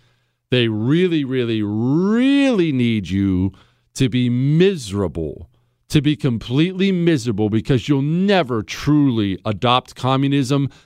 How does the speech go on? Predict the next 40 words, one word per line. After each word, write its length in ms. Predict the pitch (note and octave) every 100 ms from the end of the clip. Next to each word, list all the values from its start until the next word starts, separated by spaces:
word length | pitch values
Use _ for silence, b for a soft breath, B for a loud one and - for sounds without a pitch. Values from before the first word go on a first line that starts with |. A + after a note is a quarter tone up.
| b
unless 460 | B2+ A2 A#2 - -
you 220 | A#2 G#2+
are 240 | G#2+ G#2 -
unbelievably 880 | C#3+ D#3+ C#3+ A2+ C3 A2+ G2+ G2+
miserable. 460 | F#2 A2 G2 F2 E2+
Remember 400 | A#2 D3+ D#3 G#2+
this. 200 | F2+ - b b
I 100 | D3+
talked 240 | F3+ F3
about 160 | D#3 C#3+
it 60 |
a 40 | B2
little 180 | B2+ A2+
bit 100 | A2
yesterday, 440 | C3 - G#2 F#2+
how 160 | A2+ A2
twelve 440 | - C#3 C#3 B2
cities 560 | - C#3 A2 G2 - _ _ _ _ _ _ _ -
have 180 | C3
record 360 | G2+ B2+ - G#2
homicide 540 | A2+ A#2+ A#2+ C3+ B2
rates 280 | A2+ B2 -
right 160 | A#2+ A#2
now 180 | A#2 A#2
in 60 |
the 80 | G#2+
country. 500 | - A2 A2 A#2+ B2 _ _ _ _ _ _
That 340 | F#2+ F#2+ B2+ F3
is 220 | G3+ E3+ -
intentional. 1000 | E3+ F3+ E3 F#3+ F3 - G#2 C2 A#1+ - _ _ _ _ _ -
They 180 | B2 C#3+
do 280 | A#2+ G3 G#3+
that 180 | G3
on 220 | F3+ F3 D#3
purpose. 640 | - F#3+ - - - -
They 140 | C3
turn 320 | B2+ - G3+
loose 200 | G#3 G#3
violent 420 | - F3 F#3 F#3+ C#3+
crooks 340 | D#3+ D#3+